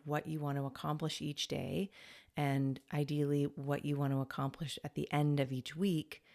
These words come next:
in your bigger goal frame, then you can build in time for transition, for rest,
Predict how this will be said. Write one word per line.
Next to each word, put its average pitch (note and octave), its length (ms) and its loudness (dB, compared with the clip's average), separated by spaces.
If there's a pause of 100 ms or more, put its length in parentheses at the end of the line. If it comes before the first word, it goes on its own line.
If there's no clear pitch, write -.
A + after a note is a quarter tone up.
(380)
in D3 400 2 (100)
your C#3 260 0
bigger C3 680 0 (540)
goal C#3+ 300 6
frame, C#3 560 0 (540)
then E3+ 680 4 (680)
you F3 320 2
can G#3+ 480 4
build D#3+ 300 2
in - 280 -4
time - 520 -6
for C#3+ 240 0
transition, C#3 680 0
for B2+ 220 -4
rest, - 520 -8